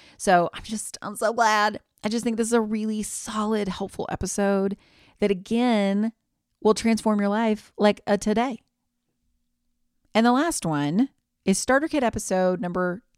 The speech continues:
twenty. It was just two episodes ago, one ninety-eight, How to Lazy Genius Your To-Do List. In the same way that the adult screen time was not about shaming,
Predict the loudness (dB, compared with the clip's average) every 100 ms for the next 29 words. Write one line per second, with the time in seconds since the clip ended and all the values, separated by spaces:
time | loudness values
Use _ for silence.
0 | _ _ _ -8 -4 -2 -2 -2 -4 -20
1 | -20 _ _ _ -8 -4 -2 -2 -4 0
2 | 0 0 2 0 0 -6 -8 -8 0 2
3 | 2 2 2 0 -2 -8 -20 _ -2 0
4 | 2 0 -2 -4 -4 -4 -6 -6 -6 -4
5 | -4 -4 -4 -6 -8 -14 -16 _ _ _
6 | _ _ _ -8 -6 -4 0 2 4 2
7 | 2 0 -2 -4 -4 -4 -6 -10 -6 -2
8 | 0 -2 -8 -6 -4 -4 -2 -4 -4 -8
9 | _ _ _ -4 -4 -2 -4 -4 -4 -6
10 | -6 -6 -4 -4 -4 -6